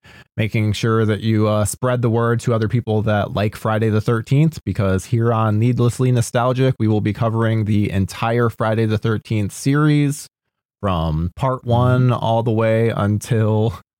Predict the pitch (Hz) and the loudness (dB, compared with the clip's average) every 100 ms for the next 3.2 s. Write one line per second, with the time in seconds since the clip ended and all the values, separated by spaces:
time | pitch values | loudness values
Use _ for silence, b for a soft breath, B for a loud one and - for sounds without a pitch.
0 | - 107 101 95 95 92 - 95 104 117 | -2 0 2 2 2 -2 -4 -4 0 2
1 | 117 120 110 101 110 113 110 110 - 87 | 0 0 0 0 0 2 0 -2 -2 -4
2 | - 98 95 92 92 90 101 123 139 139 | -2 -2 0 0 -2 -2 0 0 2 2
3 | 123 | -2